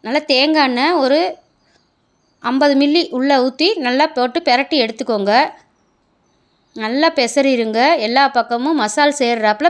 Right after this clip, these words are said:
பெசறிக்கோங்க. ஒரு அரை மணி நேரம் ஊற வச்சிருங்க. அரை மணி நேரம் கழிச்சு வடச்சட்டியை எண்ணெய் ஊத்தி சிக்கனை பொரிச்சு எடுக்கணும்.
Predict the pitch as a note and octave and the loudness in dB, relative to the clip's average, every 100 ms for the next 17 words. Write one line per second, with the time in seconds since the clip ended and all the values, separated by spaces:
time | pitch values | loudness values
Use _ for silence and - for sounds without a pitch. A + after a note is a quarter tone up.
0 | F4 A#3+ C#4+ C4 G#3+ F#3+ F3 E3+ _ _ | 0 0 -2 -2 -2 0 -2 -6 _ _
1 | _ _ _ _ _ _ _ _ _ _ | _ _ _ _ _ _ _ _ _ _
2 | _ _ _ _ _ _ _ _ _ _ | _ _ _ _ _ _ _ _ _ _
3 | _ _ _ _ _ - B3+ C#4+ A#3+ A#3+ | _ _ _ _ _ -4 2 2 2 2
4 | C#4 C4+ A#3+ D#4+ E4+ C4 D4 C#4 - A3 | 0 0 2 2 4 4 2 2 0 -4
5 | G#3+ G3+ B3+ D4 - _ _ _ - A3 | 0 2 2 0 -8 _ _ _ -4 0
6 | C#4 D4 C4 C4+ E4 D4 A#3 B3 - C#4+ | 2 2 2 2 2 2 2 0 -2 0
7 | E4 E4 B3 A3+ C4+ D#4 D4 A#3+ B3+ D4+ | -2 -2 -2 0 2 0 0 0 2 2
8 | A#3+ C4+ C#4 A#3+ A#3+ D#4+ A#4+ - _ _ | 2 0 0 -2 -2 -2 -2 -8 _ _
9 | _ _ _ _ - D4+ E4+ E4 C#4+ F#4 | _ _ _ _ -8 -2 0 2 0 -2
10 | - C#4+ C#4+ - D#4 C#4 C#4+ A#3+ F#3+ | 0 0 0 0 2 2 0 -2 -2